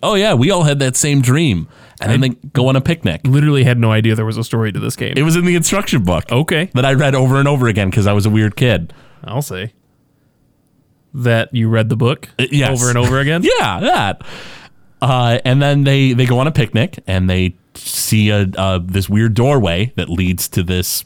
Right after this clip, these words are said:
Speaker 1: you know, other world, and they find out that it's maybe not just a dream.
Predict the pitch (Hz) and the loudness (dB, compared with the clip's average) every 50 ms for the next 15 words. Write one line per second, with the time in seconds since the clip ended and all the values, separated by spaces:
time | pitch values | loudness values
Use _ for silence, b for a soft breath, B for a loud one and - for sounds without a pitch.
0 | _ _ - 90 87 85 82 80 80 82 82 - _ _ _ _ _ _ _ _ | _ _ -4 -2 -2 -2 -2 -4 -4 -6 -8 -10 _ _ _ _ _ _ _ _
1 | - - 85 92 98 92 104 160 190 123 98 92 98 92 90 90 - - 90 87 | -10 -6 -4 -2 0 2 2 2 2 2 0 0 0 0 -2 -2 -2 -4 -4 -4
2 | 87 85 82 82 85 90 87 85 85 - - 90 87 87 87 87 90 90 85 87 | -4 -2 -4 -4 -4 -6 -6 -8 -6 -6 -6 -4 -2 -2 -2 0 -2 -2 -2 -4
3 | - 87 85 87 85 - - 87 85 80 - 80 64 50 50 - - | -6 -6 -4 -4 -4 -4 -4 -6 -6 -6 -8 -10 -10 -10 -12 -16 -18